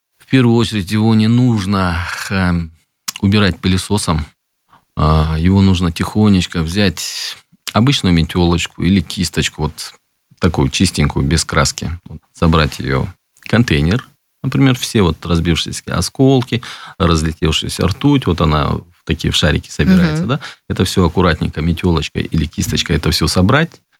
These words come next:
Speaker 1: положить это все в пластиковую бутылку, обычную баклажку можно это все положить, э, залить ее сильным раствором марганцовки. Ну, ну, не прям не дополня-, не дополна, а вот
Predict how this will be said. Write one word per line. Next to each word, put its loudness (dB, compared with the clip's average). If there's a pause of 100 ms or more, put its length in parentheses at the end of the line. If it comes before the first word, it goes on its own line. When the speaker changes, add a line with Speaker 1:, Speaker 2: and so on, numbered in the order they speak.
(160)
Speaker 1:
положить 0
это -4
все 0
в -10 (500)
пластиковую 0
бутылку, 2
обычную 0
баклажку -2
можно 0
это -8
все -2
положить, 0
э, -4 (340)
залить 2
ее -4 (680)
сильным 2
раствором -2 (180)
марганцовки. 0 (380)
Ну, -2
ну, 4
не 0
прям 0
не 2
дополня-, -2
не 2
дополна, 2
а 2
вот 0